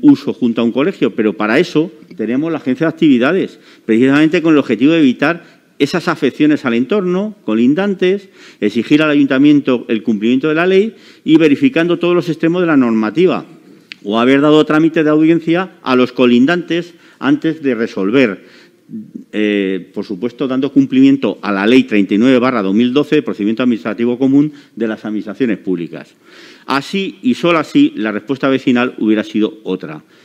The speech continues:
Mire, ustedes el trilerismo interpretativo es su fuerte. Ustedes saben igual que yo respecto a la movilidad que aludir al articul-, al articulado de las normativas urbanísticas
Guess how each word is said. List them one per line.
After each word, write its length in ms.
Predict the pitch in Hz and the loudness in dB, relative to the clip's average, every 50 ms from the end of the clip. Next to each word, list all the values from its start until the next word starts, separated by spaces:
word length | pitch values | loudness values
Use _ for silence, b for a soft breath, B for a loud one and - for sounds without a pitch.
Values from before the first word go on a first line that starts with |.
| b b | b b
Mire, 200 | 110 120 117 110 | -4 -2 0 0
ustedes 400 | 113 - - - 175 165 165 - | 0 0 2 0 2 2 2 0
el 120 | 160 127 - | -2 -2 0
trilerismo 540 | - 120 117 120 117 131 151 147 147 147 135 | -2 0 2 2 2 2 2 0 2 2 2
interpretativo 760 | 127 139 123 127 123 - 117 - - 156 151 160 165 - | 0 0 -4 -4 -4 -4 -4 -4 -2 0 0 0 0 -2
es 60 | 107 - | -6 -6
su 140 | - 107 | -8 -8
fuerte. 460 | - - 104 98 90 - - 82 80 b b b b b b | -6 -6 -6 -6 -6 -8 -10 -12 -12 b b b b b b
Ustedes 440 | 120 117 - - 170 175 180 160 175 | -2 -2 0 2 2 2 2 0 -2
saben 320 | - 165 160 175 165 147 | -2 -2 0 2 2 2
igual 420 | 139 135 131 156 156 175 165 - | 2 2 0 0 -2 -2 -4 -4
que 180 | - 120 113 117 | -2 -2 0 0
yo 160 | 147 165 185 - B B B B - | 0 0 0 -2 B B B B -2
respecto 420 | 117 117 113 - 131 120 - 123 | -2 -2 0 0 -4 -4 -2 -2
a 40 | 120 | -2
la 80 | 117 113 | 0 0
movilidad 580 | 117 113 110 113 110 113 123 147 170 175 175 | 0 2 2 2 2 2 2 2 0 -2 -2
que 120 | - 135 120 | -2 0 2
aludir 400 | 113 113 113 127 156 156 131 - | 2 4 4 6 6 4 4 2
al 140 | 110 107 110 | -2 -2 -2
articul-, 560 | 113 107 - - 156 147 - 151 151 135 - | -2 -4 -2 0 0 0 2 0 -2 -2 -4
al 160 | - 110 113 113 | -6 -4 -2 -2
articulado 640 | 110 104 104 - 113 98 113 127 143 151 143 127 | -2 -4 -4 -6 -6 -4 -4 -4 -2 -2 0 0
de 60 | 120 113 | 0 0
las 120 | 107 104 | 0 0
normativas 560 | 107 110 110 113 110 110 - 151 156 147 - | -2 0 0 -2 -2 0 0 0 0 0 -2
urbanísticas 680 | 156 143 139 127 110 101 - - 98 - 92 87 - | -2 -2 0 0 0 -2 -2 -4 -10 -8 -10 -12 -14